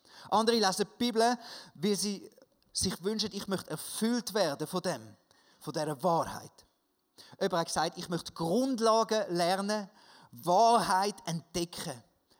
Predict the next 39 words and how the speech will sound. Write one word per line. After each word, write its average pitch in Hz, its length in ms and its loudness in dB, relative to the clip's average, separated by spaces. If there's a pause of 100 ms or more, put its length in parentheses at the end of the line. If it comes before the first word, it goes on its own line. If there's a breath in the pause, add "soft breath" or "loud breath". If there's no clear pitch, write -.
Andere 175 200 -2
haben 190 80 -2
gesagt, 175 180 -2
ich 185 140 -8
möchte 208 220 -4
ermutigt 196 640 0
werden, 220 260 2
darum 185 200 -2
lese 202 280 0
ich 190 160 -8
immer 185 240 -2
wieder 175 200 -2
die - 60 -8
Bibel. 190 380 0 (380 loud breath)
Das 160 160 2
ist 175 160 2
meine 170 220 -2
Identität 185 1080 0
und 165 140 -4
das 170 120 2
ist 165 160 2
meine 160 220 0
Hoffnung, 175 500 -2
die - 360 -8
daraus 135 280 -4
rauskommt. 135 600 -6 (580 loud breath)
Jemand 214 220 2
hat 208 60 -2
gesagt, 190 340 0 (280 loud breath)
schau, 175 220 2
ich 190 180 -4
brauche - 260 -4
extrem 147 380 -4
viel 127 260 -6
Weisheit 165 420 -6
in 139 100 -8
meinen 131 180 -4
Lebenssituationen. 131 1000 -6
Darum 214 520 0